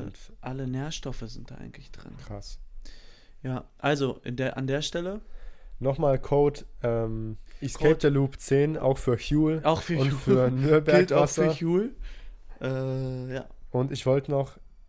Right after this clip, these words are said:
Speaker 1: heute mal Micha grüßen,
Speaker 2: Ja,
Speaker 1: bevor,
Speaker 2: sehr
Speaker 1: bevor
Speaker 2: gut.
Speaker 1: du's machst.
Speaker 2: Sehr gut.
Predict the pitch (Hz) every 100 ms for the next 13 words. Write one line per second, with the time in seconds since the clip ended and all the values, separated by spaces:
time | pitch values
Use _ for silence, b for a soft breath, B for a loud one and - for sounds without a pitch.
0 | - 127 131 - 127 120 117 - - -
1 | - - - - - 131 - 113 - 117
2 | 117 113 139 139 - - 131 127 131 139
3 | 120 131 127 135 135 - 113 - - 120
4 | 120 110